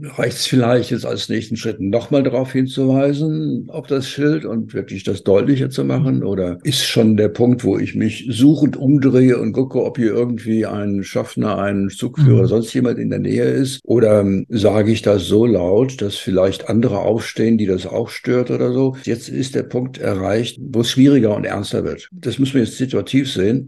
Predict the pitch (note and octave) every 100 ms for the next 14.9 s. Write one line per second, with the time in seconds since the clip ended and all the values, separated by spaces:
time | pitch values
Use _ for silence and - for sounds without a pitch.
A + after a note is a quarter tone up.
0 | - - - B2 A#2+ A2 G#2+ G2 E2+ A#2+
1 | D3 C#3 C#3 C3+ C3+ C3 C3 - A#2+ A2+
2 | G2 G#2+ - G#2 G2 - G#2 F#2+ - A2
3 | G#2+ A2 G2 F2 - C#3 C3+ C3 C3 B2
4 | B2+ A2+ G2 F#2 A2 A2+ A2 - A2+ -
5 | - B2+ F#2+ A2+ B2 - F#2 G2+ - -
6 | F#2+ F#2 F#2 G#2 F2+ A#2+ C3 - A2 -
7 | - - A#2+ A2+ - - G2 F#2+ - F#2+
8 | - F#2 - A#2 G#2+ - - G2 - F#2+
9 | F#2 F#2 F2+ - - F#2+ F2+ F2+ - F#2
10 | F2+ E2+ E2+ F2 E2+ F2 - F2 - F#2
11 | F#2 G2 G#2+ G#2 - G#2+ G#2 - C3 C3
12 | - F2 - F2 E2+ F2+ F2 F2 - G2
13 | - F2+ G2+ F#2+ F2 - C3 A#2+ F2 G2+
14 | F#2+ G2 F2+ F2+ F2 - F#2 F#2 E2